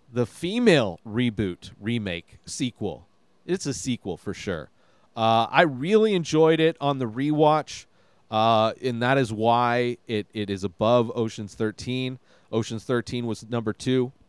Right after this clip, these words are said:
up until I rewatched this one. And despite the fact that it doesn't have the stylish, slick, cool, uh, cinematography and, and all the, the visual, like, stylings, uh, that Steven Soderbergh brought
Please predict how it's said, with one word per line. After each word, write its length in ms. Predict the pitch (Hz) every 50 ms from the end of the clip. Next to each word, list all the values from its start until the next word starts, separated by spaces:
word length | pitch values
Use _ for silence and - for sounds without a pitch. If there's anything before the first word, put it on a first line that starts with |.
| _ _ _ _ _ _ _ _ _ _ _ _ _ _ _ _ _ - - _
up 200 | - 117 117 -
until 260 | 139 131 - 151 139
I 80 | 135 131
rewatched 480 | 123 123 127 123 131 139 139 135 -
this 220 | - 143 139 139 -
one. 240 | 117 95 85 80 - _ _ _ _ _ _
And 100 | - -
despite 460 | 117 123 117 - - - 185 208 208 -
the 80 | 196
fact 300 | - - 190 190 180 -
that 100 | - 147
it 80 | 131 123
doesn't 260 | 147 151 147 147 -
have 220 | - 156 156 143
the 80 | 143 139
stylish, 680 | - - - - - 151 147 147 147 147 143 139 139 -
slick, 500 | - - - - - 135 143 147 143 - _ _ _ _ _
cool, 560 | - - 160 143 143 143 139 139 139 135 - _ _ _ _ _ _ - _
uh, 180 | - 107 101 98
cinematography 1200 | 110 - - 165 156 135 123 113 - 123 135 135 135 127 139 127 - - 143 131 127 127 127 123
and, 100 | 110 107
and 200 | 107 85 113 110
all 320 | - 123 135 143 143 139 123
the, 320 | 110 110 113 107 104 107
the 200 | 95 95 95 104
visual, 680 | 95 90 98 107 135 139 127 123 135 131 123 120 120 107 110
like, 200 | 110 101 98 -
stylings, 840 | - - - - 123 127 135 139 135 135 135 135 135 135 127 - -
uh, 240 | - 113 107 104 98
that 200 | 95 107 - -
Steven 300 | - - 156 143 120 110
Soderbergh 600 | - - - 123 127 135 127 123 127 123 113 101
brought 320 | - 104 107 120 127 -